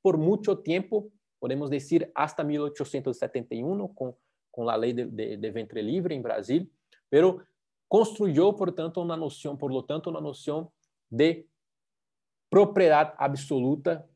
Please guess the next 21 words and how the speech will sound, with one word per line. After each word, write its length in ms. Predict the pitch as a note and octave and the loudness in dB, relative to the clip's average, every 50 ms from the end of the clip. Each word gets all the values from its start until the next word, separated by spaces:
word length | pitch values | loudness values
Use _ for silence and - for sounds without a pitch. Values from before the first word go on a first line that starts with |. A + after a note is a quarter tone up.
| _ _ | _ _
especialmente 720 | - D#3 D3 D3+ - D3+ - - C#3+ B2 C3 C#3+ C#3 C#3 D3+ | -2 -2 -2 0 -2 -2 0 0 -2 -2 -2 -4 -4 -2 -2
a 60 | D3 | -2
propriedade 680 | - - E3+ D#3+ E3 - E3+ D3 C3+ C#3+ D#3 F3 F3 | -2 0 -2 -2 -2 -2 -4 -2 0 0 0 0 0
escra-, 360 | A#2+ A#2+ - - D3 C3+ B2+ - | -2 -4 -4 -4 -4 -4 -4 -4
esclava, 640 | C3+ B2+ - - - A#2+ B2 C3 C#3 C#3+ D3+ D3+ D3+ _ _ _ - | -6 -12 -10 -4 0 2 2 2 2 0 -2 -6 -8 _ _ _ -20
a 100 | - _ | -20 _
propriedade 520 | - A#2+ - - A#2 A2+ C3+ D3+ F3 F3 - | -16 -12 -6 -2 0 4 4 4 4 2 -2
sobre 380 | - E3 D3+ D3+ C#3+ - - _ _ _ _ _ _ - | -4 -2 -2 -2 -4 -4 -8 _ _ _ _ _ _ 2
outro 320 | - F3+ G3+ G3+ - F#3+ | 4 4 4 4 2 -2
corpo 420 | F3+ - - C#3 C3+ C3 C3+ - C3+ | -2 -2 -2 -2 -2 -2 -2 -4 -6
humano 320 | B2 A#2+ A#2+ B2 B2+ A2 | -4 -4 -4 -4 -4 -6
como 180 | - - C#3 C3 | -6 -8 -8 -8
uma 120 | C3+ C3 | -8 -8
propriedade 580 | - - C3+ A#2 - B2 A2+ A2+ A#2 B2 B2+ - _ _ _ _ _ _ _ _ | -8 -8 -8 -6 -2 0 2 2 2 2 0 -4 _ _ _ _ _ _ _ _
que 320 | - D3+ D#3+ D#3 D#3+ - _ _ _ _ _ - | 0 2 2 0 -2 -8 _ _ _ _ _ -2
não 280 | D3 E3 A3 A3 A3 - | 4 4 4 4 4 4
pode 520 | E3+ F3 F3 F3+ F#3 F3 F#3 F#3 F3+ - _ _ _ _ _ _ _ _ | 4 6 6 8 6 6 2 0 -2 -4 _ _ _ _ _ _ _ _
ser, 500 | _ _ - - - D3+ D3+ D3+ D3+ - _ _ _ _ _ _ _ _ _ _ _ _ _ _ _ _ - - _ _ _ - | _ _ -8 -2 0 2 2 0 -2 -6 _ _ _ _ _ _ _ _ _ _ _ _ _ _ _ _ -20 -20 _ _ _ -4
não 160 | C3+ D3 F3+ | -2 -2 -2
pode 460 | D#3+ C#3+ D3+ D#3+ F3 F#3 F3+ F#3+ F#3 F3+ | 0 0 2 4 4 4 4 2 0 0
sofrer 720 | - - - F3 E3+ - _ - F3 A3 A#3 B3 A#3+ | -2 0 0 0 0 0 _ -2 0 0 0 -2 -4